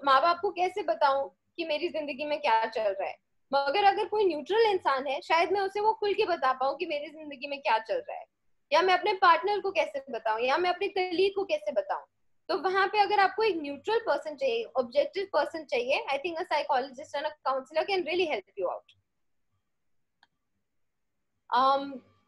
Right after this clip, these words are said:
तो यहीं पे खत्म करते हैं। सतर्क रहिए, जानकार रहिए, दूसरों की मदद करें, और मदद मांगने से please ना हिचकिचाएं। So this is the end of my presentation। अगर कोई भी questions है आप please पूछिए मुझसे। Um,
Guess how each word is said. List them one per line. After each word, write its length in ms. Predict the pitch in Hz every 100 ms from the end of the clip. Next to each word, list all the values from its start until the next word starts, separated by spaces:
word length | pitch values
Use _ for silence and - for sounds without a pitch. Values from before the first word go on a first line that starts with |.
| _ 349
तो 160 | 381
यहीं 360 | 370 349 370 427
पे 140 | 403
खत्म 380 | - 330 339 359
करते 300 | 349 320 359
हैं। 160 | 359 508
सतर्क 680 | _ - 277 277 302 370 320
रहिए, 680 | 330 330 339 320 403 440
जानकार 600 | 302 277 277 269 262 277 277
रहिए, 340 | 311 320 339
दूसरों 320 | 294 294 311
की 100 | 311
मदद 320 | 330 262 311 -
करें, 220 | 302 359
और 160 | 381 311
मदद 260 | 311 440 359
मांगने 340 | 320 285 277 -
से 120 | 339
please 300 | - 302 285
ना 100 | 269
हिचकिचाएं। 600 | 262 233 - 180 151 - _ _ _ _ _ _ _ -
So 200 | 330 320
this 240 | 262 294 330
is 120 | 403 311
the 200 | 370 -
end 240 | 285 339
of 160 | 320 359 - _ _ _ -
my 160 | 294 311
presentation। 880 | 311 - 294 285 320 277 285 381 370
अगर 200 | 302 320
कोई 260 | - 311 403
भी 120 | 466
questions 480 | 359 285 - 302 294
है 60 |
आप 120 | 302 294
please 300 | 294 330 -
पूछिए 340 | 269 - 269
मुझसे। 600 | 262 240 - 311 - - _ _ _ _ _ - 240
Um, 320 | 233 220